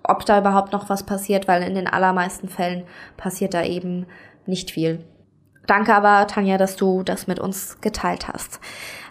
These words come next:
Eine Frage, die wohl den meisten B P O Cs mit am meisten auf gut Deutsch auf den Sack geht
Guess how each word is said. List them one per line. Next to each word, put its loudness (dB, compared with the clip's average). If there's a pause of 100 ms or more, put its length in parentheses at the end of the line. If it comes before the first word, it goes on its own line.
(140)
Eine 6
Frage, 6
die 2 (880)
wohl 10 (300)
den 6
meisten 4
B 4
P 6
O 6
Cs -2
mit 0
am 4
meisten 2 (720)
auf -2
gut 0
Deutsch 2
auf -2
den -2
Sack -2
geht -2